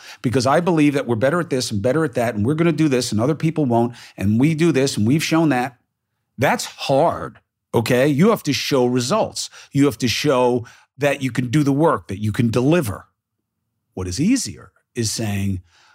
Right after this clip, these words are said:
"Watch me, because everybody else is lying to you, and they're all evil, and a lot of them don't believe in God, and they want bad things for you,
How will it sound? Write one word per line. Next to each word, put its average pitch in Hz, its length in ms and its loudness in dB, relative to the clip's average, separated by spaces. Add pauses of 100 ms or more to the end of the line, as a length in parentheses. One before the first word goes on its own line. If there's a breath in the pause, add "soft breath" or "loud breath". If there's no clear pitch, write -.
(120)
"Watch 143 480 0
me, 123 420 0 (200 soft breath)
because 104 240 -4 (100)
everybody 151 600 0
else 120 260 -2
is 98 140 -4
lying 110 560 0
to - 100 -6
you, 73 260 -4 (220 loud breath)
and 107 160 0
they're 117 140 0
all 135 280 -2
evil, 110 460 0
and 98 80 0
a 95 40 -2
lot 101 220 0
of 127 80 -2
them 113 160 2
don't 107 220 2
believe 110 320 0
in 92 160 0
God, 90 480 -4 (280 loud breath)
and 110 300 2 (200 loud breath)
they 120 80 2
want 123 340 0
bad 117 400 0
things 123 320 2
for 107 200 -4
you, 98 300 2